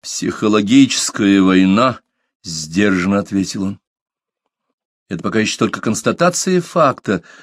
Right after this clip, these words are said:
оценка последует позже». Мейсонье снова погрузился в раздумья. «На мой взгляд», — снова заговорил он, —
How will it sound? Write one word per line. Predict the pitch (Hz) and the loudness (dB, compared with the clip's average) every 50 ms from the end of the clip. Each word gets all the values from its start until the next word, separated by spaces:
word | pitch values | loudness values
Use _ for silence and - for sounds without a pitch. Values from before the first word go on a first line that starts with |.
| - | -6
оценка | - 101 101 98 - - - 131 139 143 147 151 160 | -2 0 0 0 -2 -2 0 2 2 2 2 0 -2
последует | 143 160 147 - 175 175 165 185 196 - - _ | -2 -4 -4 -2 -2 -2 -2 -2 -4 -6 -8 _
позже». | - 180 165 143 117 98 95 95 101 107 104 101 - _ _ _ _ _ _ _ | -4 0 2 2 2 2 0 0 0 0 0 0 -2 _ _ _ _ _ _ _
Мейсонье | - 98 95 92 - - 101 95 92 92 90 | -2 0 0 0 2 2 2 2 4 4 2
снова | 87 - - 101 98 95 98 95 101 | 2 0 -2 0 0 0 0 0 -2
погрузился | 87 107 92 92 95 90 85 92 92 - - - | -4 -4 -2 -2 -2 -2 -2 -4 -4 -6 -6 -8
в | 92 | -6
раздумья. | 98 101 90 82 85 90 87 87 87 92 98 - _ _ _ _ _ _ _ _ _ _ _ _ _ _ _ _ _ _ _ _ _ _ _ _ _ _ _ _ _ - - - - - | -6 -6 -6 -6 -4 -4 -4 -4 -4 -6 -8 -12 _ _ _ _ _ _ _ _ _ _ _ _ _ _ _ _ _ _ _ _ _ _ _ _ _ _ _ _ _ -18 -18 -18 -12 -6
«На | 90 95 98 | -2 -2 0
мой | 107 113 117 120 113 | 2 4 4 4 4
взгляд», — | 104 98 92 90 87 104 104 110 117 135 151 151 139 - - - | 2 0 -2 -4 -2 0 0 2 4 4 2 0 0 -6 -14 -16
снова | - - - - - 117 110 107 101 98 92 | -12 -10 -10 -6 -4 -2 0 0 0 0 -2
заговорил | 85 92 85 90 92 92 92 90 90 | -2 -2 -2 0 0 2 2 2 2
он, — | 90 87 82 | 0 -2 -4